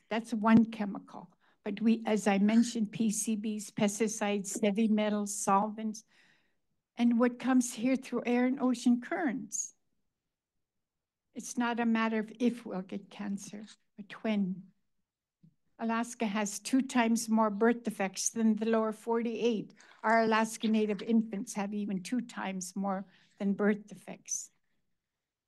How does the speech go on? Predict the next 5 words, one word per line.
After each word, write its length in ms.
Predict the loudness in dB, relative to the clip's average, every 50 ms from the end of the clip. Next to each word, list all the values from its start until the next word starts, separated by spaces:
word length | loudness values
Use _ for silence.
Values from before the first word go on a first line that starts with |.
| _ _ _ _ _ _ _ _ _ _ _ _ _ _ _
And 160 | 6 8 8
now 180 | 10 8 8 6
microplastics. 1300 | 4 2 2 0 -4 -6 -6 -6 -6 -4 -2 0 0 0 0 -2 -4 -6 -8 -10 -10 -12 -18 -18 -18 -18 -20 _ _ _ _ _ _ _ _ -2
We, 160 | 0 0 2
we, 260 | 4 4 2 2 2